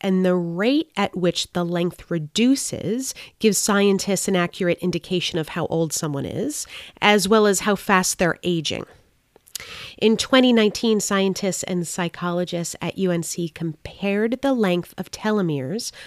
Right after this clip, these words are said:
on people who practiced loving kindness and compassion meditations versus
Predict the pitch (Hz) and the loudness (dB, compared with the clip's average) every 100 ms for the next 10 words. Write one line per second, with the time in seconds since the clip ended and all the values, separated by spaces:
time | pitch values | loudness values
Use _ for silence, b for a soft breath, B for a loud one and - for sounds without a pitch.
0 | B B 196 185 - 233 247 202 208 208 | B B -4 -4 -2 0 0 0 -2 -2
1 | 185 196 - 180 175 202 202 - 175 175 | -2 -4 -6 -4 -2 -2 -4 -2 0 0
2 | - 160 170 151 180 190 - 175 139 143 | -2 -4 -6 -4 -4 -2 -2 0 -2 -4
3 | 147 139 - 143 165 - B B B _ | -4 -4 -4 -6 -8 -12 B B B _
4 | - 214 220 196 165 165 - | 2 4 4 2 0 -2 -6